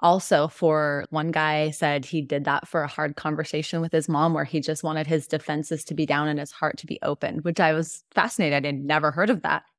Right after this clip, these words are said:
But microdosing for me,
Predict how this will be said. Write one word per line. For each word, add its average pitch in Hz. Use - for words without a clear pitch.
But 196
microdosing 202
for 214
me, 185